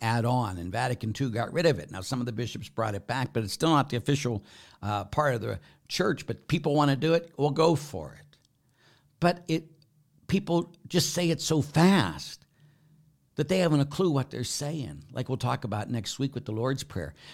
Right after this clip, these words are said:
I believe ninety-nine percent of the people would say the Lord's Prayer have not a clue about what they're saying. They just learned a prayer and they say it every day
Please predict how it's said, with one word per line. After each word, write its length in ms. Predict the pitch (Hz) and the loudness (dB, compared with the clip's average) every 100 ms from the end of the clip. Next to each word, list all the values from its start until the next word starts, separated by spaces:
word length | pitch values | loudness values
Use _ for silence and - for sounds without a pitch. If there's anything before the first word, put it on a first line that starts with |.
| - | -6
I 200 | - 151 | 2 6
believe 480 | 190 165 160 151 147 | 8 6 6 6 6
ninety-nine 840 | 135 135 147 170 175 160 143 147 | 4 4 4 2 2 4 6 6
percent 400 | 143 127 - 139 | 6 2 2 2
of 80 | 143 | 2
the 60 | 123 | 0
people 380 | - 143 135 131 | 2 2 4 0
would 140 | 127 | -2
say 180 | - 120 | 0 0
the 100 | 127 | 0
Lord's 380 | 120 123 127 - | 2 4 2 0
Prayer 400 | - 127 123 117 | -2 0 2 2
have 320 | 110 113 107 | 0 0 0
not 560 | 117 127 135 147 151 - | 0 2 2 2 -2 0
a 180 | 110 101 - | 2 2 -2
clue 680 | - 143 160 160 92 65 - _ _ _ _ _ _ _ - | -8 2 8 10 10 4 -14 _ _ _ _ _ _ _ -8
about 320 | 101 98 92 | -4 -2 -2
what 300 | 90 101 - | -2 -4 -4
they're 160 | 101 92 | -6 -4
saying. 500 | - 71 - - - _ _ _ _ _ _ _ _ - | -8 -10 -12 -18 -20 _ _ _ _ _ _ _ _ -4
They 140 | 98 85 | -2 -2
just 460 | - 120 120 117 - | -2 0 0 -2 -4
learned 280 | 107 107 101 - | -4 -4 -6 -8
a 60 | |
prayer 440 | 98 - 98 92 92 | -10 -8 -6 -4 -6
and 100 | 98 | -8
they 120 | 80 | -8
say 560 | 78 - 101 95 90 80 - - - | -8 -6 -4 -4 -4 -8 -12 -20 -10
it 160 | 82 - | -8 -4
every 320 | 87 78 98 | -4 -2 -6
day 500 | 87 82 76 73 73 | -4 -8 -8 -10 -14